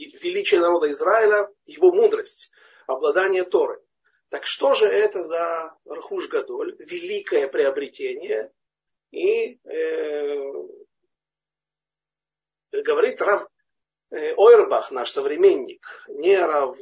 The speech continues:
Шмуэль Ойрбах, Зихроно Левраха, а ещё живущий ныне и не являющийся его родственником,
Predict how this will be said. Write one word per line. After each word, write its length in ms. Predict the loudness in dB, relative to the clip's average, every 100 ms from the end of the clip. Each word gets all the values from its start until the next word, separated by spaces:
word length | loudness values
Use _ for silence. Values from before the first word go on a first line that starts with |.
| -14 -12
Шмуэль 300 | -6 0 0
Ойрбах, 480 | 0 -6 -10 -12 -18
Зихроно 380 | -18 -10 -8 -6
Левраха, 1000 | -8 -10 -2 0 0 -4 -8 -8 -8 -8
а 60 |
ещё 280 | -10 -6 -4
живущий 560 | -2 -4 -4 -8 -6 -2
ныне 340 | 0 2 2
и 160 | 0 -4
не 140 | -2
являющийся 560 | 0 4 4 2 -4 -4
его 140 | 0
родственником, 680 | 2 2 -2 -4 -2 -4 -6